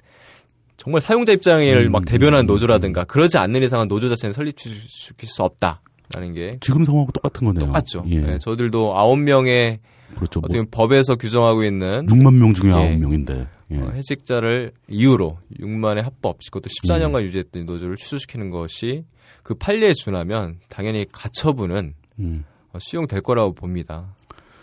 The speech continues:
Speaker 1: 음, 하지만 뭐
Speaker 2: 음,
Speaker 1: 저희들
Speaker 2: 그러기를 좀,
Speaker 1: 예,
Speaker 2: 예, 저도
Speaker 1: 사-, 사법
Speaker 2: 바라지만,
Speaker 1: 환경이
Speaker 2: 예,
Speaker 1: 뭐,
Speaker 2: 쉽지 않은 일
Speaker 1: 예,
Speaker 2: 같습니다.
Speaker 1: 예.
Speaker 2: 예. 근데 그거 말고도 이번 사건을 계기로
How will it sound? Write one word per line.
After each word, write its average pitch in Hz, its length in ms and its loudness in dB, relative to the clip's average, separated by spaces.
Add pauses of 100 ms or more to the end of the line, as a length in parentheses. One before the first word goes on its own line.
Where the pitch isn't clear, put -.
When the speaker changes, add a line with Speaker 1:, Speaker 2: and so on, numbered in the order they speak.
(600)
Speaker 1:
음, 95 180 -14
하지만 120 320 0
뭐 110 80 2
Speaker 2:
음, - 0 -
Speaker 1:
저희들 113 240 6
Speaker 2:
그러기를 117 300 6
좀, 107 260 2
Speaker 1:
예, 107 260 2
Speaker 2:
예, 104 120 2
저도 - 180 0
Speaker 1:
사-, 90 140 0
사법 - 60 4 (140)
Speaker 2:
바라지만, 78 120 2
Speaker 1:
환경이 131 500 4
Speaker 2:
예, 120 300 2
Speaker 1:
뭐, 73 80 -6
Speaker 2:
쉽지 98 300 -2
않은 107 180 6
일 95 60 6
Speaker 1:
예, 87 40 4
Speaker 2:
같습니다. 73 640 -2 (100)
Speaker 1:
예. 76 40 -6 (160)
Speaker 2:
예. 64 100 -10 (580)
근데 131 200 -6
그거 127 180 -2
말고도 101 480 -2 (360)
이번 98 340 6
사건을 110 400 4
계기로 67 640 0